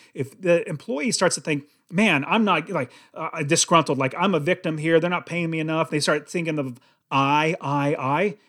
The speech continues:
that's the poor mindset. We wanna think about, and the people that I promote,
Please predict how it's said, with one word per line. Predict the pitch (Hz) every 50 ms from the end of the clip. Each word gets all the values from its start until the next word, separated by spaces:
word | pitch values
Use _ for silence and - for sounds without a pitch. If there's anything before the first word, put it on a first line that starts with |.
| _ _ _
that's | - 156 151 - -
the | - 165
poor | 151 - - - 165 156 151 156
mindset. | 147 139 131 127 127 120 - - 120 104 104 - - _ _ _ _ _ -
We | 147 160
wanna | 185 202 190 175
think | - - 185 170 -
about, | 165 143 143 180 175
and | 160 143 - - - _
the | - -
people | - - 240 226 220 180
that | 160 156
I | 147 - 185
promote, | - - 170 147 143 131 196 254 - - -